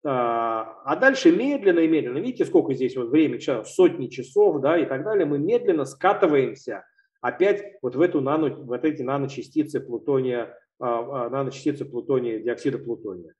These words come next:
Но что же это за фаза плутония пять? Вот мы впервые показали, что, вот видите, здесь вот внизу так вот, да, мы берем то, что я сказал, плутоний три, плутоний четыре, плутоний пять, быстро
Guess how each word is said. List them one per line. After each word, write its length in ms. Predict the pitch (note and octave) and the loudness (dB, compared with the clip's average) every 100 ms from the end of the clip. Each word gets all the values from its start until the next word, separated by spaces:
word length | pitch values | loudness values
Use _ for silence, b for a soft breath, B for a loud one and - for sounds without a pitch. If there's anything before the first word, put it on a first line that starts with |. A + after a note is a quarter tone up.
| b b | b b
Но 80 | C#3 | -6
что 200 | C#3 A#3 | 0 2
же 80 | A3+ | 2
это 100 | G3 | 2
за 160 | G3 | 2
фаза 380 | G#3 B3 A#3 E3+ | 0 2 4 4
плутония 580 | - F#3 F3 F#3 D#3+ E3 | 2 -2 2 2 4 0
пять? 400 | E3+ F#3+ A2+ - | 0 0 0 -4
Вот 120 | B2 | -12
мы 120 | G3+ | -8
впервые 500 | B3 - E3 F3+ B3 | -10 2 2 4 -2
показали, 540 | A3 C#3 C#3+ C#3 A3 A#3 | -6 -6 -4 -2 0 -2
что, 440 | - D3+ C3+ - _ | 0 -2 -2 -8 _
вот 140 | C3+ C3 | -6 -4
видите, 260 | A3 - | -6 -10
здесь 200 | A#2+ B2 | -10 -10
вот 100 | A#2 - | -10 -8
внизу 300 | C3+ B2+ B2 | -4 -2 -2
так 220 | G#2 - | -6 -12
вот, 120 | F#2+ | -10
да, 200 | E3+ G3 | -4 -2
мы 120 | C#3 | -2
берем 360 | A#2 B2+ B2 - | -2 0 0 -2
то, 80 | A2+ | -10
что 120 | - | -8
я 60 | A2 | -8
сказал, 260 | C3 G#2 | -6 -8
плутоний 420 | A#2 A2 A#2+ A2 | -8 -8 -6 -8
три, 180 | G#2+ F#3 | -6 -4
плутоний 340 | C#3+ A#2+ C3 A2+ | -4 -4 -6 -6
четыре, 220 | - - | -10 -12
плутоний 340 | - B2 D3 | -14 -8 -8
пять, 300 | E3 A#3+ C3+ | -6 -8 -4
быстро 600 | C4+ C#4 - D#4 A2+ - | 0 0 0 -2 -2 -4